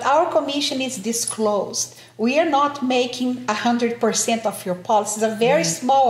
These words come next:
Speaker 1: amount,
Speaker 2: Right.
Speaker 1: but if you need us, we are there for you. Right? And I,
Speaker 2: Absolutely.
Speaker 1: we always encourage clients to review their policies every year.
Speaker 2: Mm-hmm.
Speaker 1: Take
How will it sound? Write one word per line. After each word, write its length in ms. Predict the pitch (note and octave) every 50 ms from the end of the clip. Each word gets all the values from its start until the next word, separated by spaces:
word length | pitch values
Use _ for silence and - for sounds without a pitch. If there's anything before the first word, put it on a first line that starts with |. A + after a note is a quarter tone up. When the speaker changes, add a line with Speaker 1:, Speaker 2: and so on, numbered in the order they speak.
| G3 G3
Speaker 1:
amount, 340 | G#3 A#3+ C#4+ D4+ C#4 C4+ C4+ -
Speaker 2:
Right. 420 | D3 C3 E3 E3+ E3+ E3 D#3+ D#3 A3+
Speaker 1:
but 100 | B3 B3 A#3+ - - - A#3+ C#4 D#4
if 60 | - - D#4
you 80 | E4+ F#4 D#4+ C#4 D4
need 160 | D#4 E4 - D#4+ D4+ - B3+ C#4+ D#4
us, 140 | D4 A#3+ A3+ - - - - - -
we 200 | A#3 A#3 C#4 D#4+ E4+
are 120 | E4+ C4 G3+
there 280 | A3 B3 C4 C#4 C#4+ C#4 - -
for 160 | G#3+ F3+ F3 F3+ F3
you. 100 | E3 - - - - - - - - - - - - _ _ _ -
Right? 480 | F3 F3+ G3+ A3+ A#3 C#4 D#4 E4+ E4+ E4 C#4 C4
And 100 | C4 C4+
I, 40 | -
Speaker 2:
Absolutely. 300 | - E3 A3+ B3+ C#4 D#4
Speaker 1:
we 60 | D4 C4+ C#4
always 260 | D4 D#4+ F#4 F#4 F4+ -
encourage 680 | D4+ C#4+ C#4+ - - C4+ D4+ F4 E4 B3 A#3 - -
clients 480 | - - G#3 G#3 A#3+ B3+ B3+ A#3+ B3 - - -
to 60 | C#4 C4+
review 500 | D4+ D#4 D4 A#3+ E3+ D#3+ - A#3 C#4 D4+ D4
their 200 | B3+ C4 B3+ A#3
policies 600 | A#3+ - - G#3+ G#3+ A3+ A#3 A#3 - - A3 - -
every 280 | G#3 G#3 G3+ G#3+ G#3 F#3+ F#3+ F#3+ F#3
year. 140 | F#3 - - - - - - -
Speaker 2:
Mm-hmm. 200 | F#3+ F3 G#3+ B3+ C4 - -
Speaker 1:
Take 300 | E4 E4+ F#4+ F#4+ F4+ -